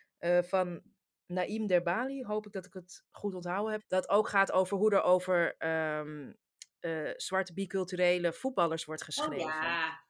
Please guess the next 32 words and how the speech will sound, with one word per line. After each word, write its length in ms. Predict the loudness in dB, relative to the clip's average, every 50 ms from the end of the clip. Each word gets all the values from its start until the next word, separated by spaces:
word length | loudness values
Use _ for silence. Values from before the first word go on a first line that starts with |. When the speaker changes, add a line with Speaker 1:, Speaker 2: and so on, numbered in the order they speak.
| -12
Speaker 2:
Ja, 200 | -8 -6 -6 -4
Speaker 1:
En 120 | -4 -4 -4
Speaker 2:
ja. 60 | 0
Speaker 1:
dat 160 | 0 0 0
is 140 | 0 0 2
ook 160 | 2 2 2
op 100 | 2 -2
een 120 | -2 -2 0
totaal 880 | 0 0 0 -4 _ _ 4 4 6 6 4 4 2 2 2 2 2 2
andere 300 | 2 2 2 2 2 2
manier 460 | 2 2 2 2 4 4 4 4 4
dan 140 | 2 0 0
Speaker 2:
Ja. 80 | 0
Speaker 1:
over, 600 | 2 2 2 2 2 0 0 0 0 -2 -4 -4 -4
eh, 580 | -4 -4 -4 -4 -4 -4 -4 -6 -6 -8 2
witte 240 | 4 4 4 4 0
sporters. 680 | -6 -8 -8 -10 -10 -10 -12 -14 -14 -12 -10 -10 -10 -10
Speaker 2:
Ja. 300 | -10 -10 -10 -10 -10 _
Speaker 1:
En 120 | -2 0
dan 140 | 0 0 2
krijg 260 | 4 4 4 4 4
je 60 | 2 0
dus 160 | 0 0 2
ook 160 | 0 0 0
een 60 | -2
soort, 320 | -2 0 0 0 0 0 -2
hè, 180 | -2 -2 0
alles 300 | 0 0 0 0 -2 -2
moet 200 | -4 -4 -4 -2
met 200 | -2 -4 -4 -2
prachtige, 680 | -4 -4 -4 -4 -6 -8 -2 2 2 4 4 4 4
eh, 300 | 2 0 -2 0 0 0